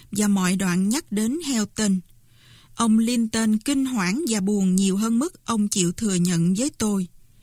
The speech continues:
Sáng hôm sau, Catherine được biết tôi đã phản bội lòng tin của cô, đồng thời cũng được biết luôn là các cuộc viếng thăm bí mật của cô phải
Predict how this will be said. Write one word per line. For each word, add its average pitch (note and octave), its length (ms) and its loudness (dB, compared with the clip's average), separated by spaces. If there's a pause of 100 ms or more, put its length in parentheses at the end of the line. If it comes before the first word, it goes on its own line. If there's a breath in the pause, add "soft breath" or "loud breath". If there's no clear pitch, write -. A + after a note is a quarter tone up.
(360 soft breath)
Sáng A#3 280 6
hôm C#4+ 200 0
sau, G3+ 340 0 (320 loud breath)
Catherine A#3 460 0
được G3 220 -2
biết C4+ 200 0 (140)
tôi G3+ 220 -2
đã F#3 140 -2
phản A3+ 400 -2
bội F3+ 260 0
lòng F#3+ 300 0
tin G#3+ 320 2
của A3 160 -4
cô, G#3 360 -4 (380 loud breath)
đồng G3+ 240 0
thời G3 220 0
cũng G#3+ 220 -4
được G#3+ 180 -2
biết D#4 220 -2
luôn A#3+ 300 -2 (220 loud breath)
là G#3+ 200 0
các D4 220 -6
cuộc F3+ 240 -4
viếng B3 300 -4
thăm A3 260 -2
bí A#3 160 -4
mật G#3 280 -2
của G#3 140 -4
cô G3 380 -4
phải F3+ 360 -4